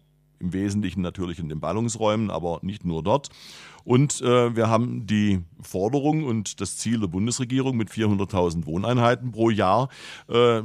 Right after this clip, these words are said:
das eine sehr große Herausforderung darstellt und bei der aktuellen Marktlage, äh, schon sportlich wird, wenn's um die Erfüllung geht.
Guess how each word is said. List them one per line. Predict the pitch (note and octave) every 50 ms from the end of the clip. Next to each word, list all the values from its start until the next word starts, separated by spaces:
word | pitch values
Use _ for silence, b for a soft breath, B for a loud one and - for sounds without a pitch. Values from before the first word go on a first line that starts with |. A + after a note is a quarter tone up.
| A#2 G2+ - - _ -
das | A2+ A2 G#2+ -
eine | A#2 A#2 A2 G2 -
sehr | - G2+ G2 A2+ B2+
große | B2 A2+ B2 C3 B2+ B2 A2+
Herausforderung | G#2+ A2 F#2 G2 B2 D#3+ D#3 - - A2 G#2 F#2+ G2 F2 F2 E2+ F2+
darstellt | E2 E2 E2 F2 F#2+ G#2 - - B2 C3 C3+ C3 B2+
und | A2+ A2 A2 G#2+ G2 - -
bei | - G2+
der | G2 G2
aktuellen | F2+ F#2+ - - F#2+ F#2 F2+ E2+ D#2+ D#2+
Marktlage, | D#2+ D2+ F#2+ B2 A#2+ - A#2+ A2+ A2+ A#2 A#2+ A2+ A#2 A#2
äh, | A#2 A2 - - F#2+ G#2 G#2 G#2 G2+ G2
schon | - - G#2+ G#2+ A#2 A#2 - -
sportlich | - - - A2 - - A#2+ G#2+ - -
wird, | A2 A2 - -
wenn's | - F#2+ G2 G2 -
um | - F2 F2
die | F2 F#2+
Erfüllung | G#2 A2+ - - F2+ E2+ D#2+ D2
geht. | C#2 D2 C#2 B1 - -